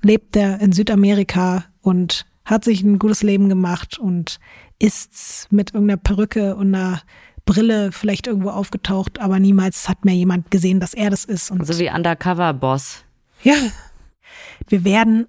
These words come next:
Speaker 1: vielleicht nie erfahren, was Ruprechter genau mit den Männern im Dschungel vorhatte. Wir werden auch am Ende wahrscheinlich niemals wissen, was er mit Markus Stamm gemacht hat oder auch nicht. Das weiß nur der bolivianische Amazonas und der wird dieses Geheimnis wahrscheinlich auch für immer hüten.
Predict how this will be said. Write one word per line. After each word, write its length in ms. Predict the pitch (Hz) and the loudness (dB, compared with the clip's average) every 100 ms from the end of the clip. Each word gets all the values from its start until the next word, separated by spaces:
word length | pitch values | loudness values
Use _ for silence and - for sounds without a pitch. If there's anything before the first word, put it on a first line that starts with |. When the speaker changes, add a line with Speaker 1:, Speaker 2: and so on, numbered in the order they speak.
| _ | _
Speaker 1:
vielleicht 460 | - - 208 208 - | -8 0 2 0 2
nie 160 | 214 214 | 2 2
erfahren, 480 | 196 - 202 196 | -4 -2 0 0
was 420 | 190 - - - - _ - | -2 -6 -10 -12 -16 _ -2
Ruprechter 500 | 226 196 202 - 202 | 0 2 0 -4 -4
genau 300 | 190 196 202 | 0 0 2
mit 140 | 196 196 | 0 0
den 100 | 196 | 0
Männern 220 | 196 196 | 0 -2
im 120 | 208 | -2
Dschungel 220 | 190 190 | 0 0
vorhatte. 760 | 180 247 254 240 - 240 233 233 - | 0 0 0 0 -2 -2 -2 -6 -2
Wir 400 | 208 202 190 190 | 0 2 -2 -4
werden 560 | - 202 202 202 202 208 - | -2 0 2 4 2 0 -2
auch 200 | 214 196 | -2 0
am 120 | 220 | 0
Ende 360 | 208 196 202 190 | 0 2 2 0
wahrscheinlich 340 | 196 208 196 | -2 0 0
niemals 340 | 202 208 196 196 | 2 2 0 -4
wissen, 220 | 202 208 | -2 -2
was 280 | 196 - - - - - - | -2 -4 -12 -18 -20 -16 -4
er 100 | 202 | 0
mit 220 | 202 - | 0 0
Markus 340 | 202 196 214 | 0 0 -2
Stamm 260 | - 214 214 | 0 2 2
gemacht 360 | 208 202 - 202 | 2 0 -2 -8
hat 160 | - | -6
oder 240 | 208 196 214 | -6 -6 -6
auch 200 | 170 - | -6 0
nicht. 440 | 185 330 - - - - - - - | 2 2 -2 -12 -18 -20 -20 -16 -2
Das 380 | 208 - - - | -2 0 -6 -6
weiß 520 | 190 208 320 - - - | 0 2 2 0 -6 2
nur 360 | 208 226 226 233 | 4 4 0 -4
der 80 | 202 | -4
bolivianische 680 | 175 190 170 175 208 208 262 | 0 -2 0 0 0 0 0
Amazonas 680 | 208 226 - 196 196 202 - | 0 -2 -4 -2 0 -2 -4
und 200 | 202 - | -4 -2
der 240 | 196 175 | -2 -2
wird 280 | 196 - - | -4 -6 -4
dieses 280 | 220 220 - | -4 -4 -6
Geheimnis 500 | 185 196 214 220 - | -6 0 0 0 -2
wahrscheinlich 420 | 202 214 208 - | -2 0 0 -2
auch 100 | 220 | -6
für 160 | - 233 | -4 0
immer 340 | 247 277 302 | 4 4 4
hüten. 380 | 262 - 311 | 2 2 0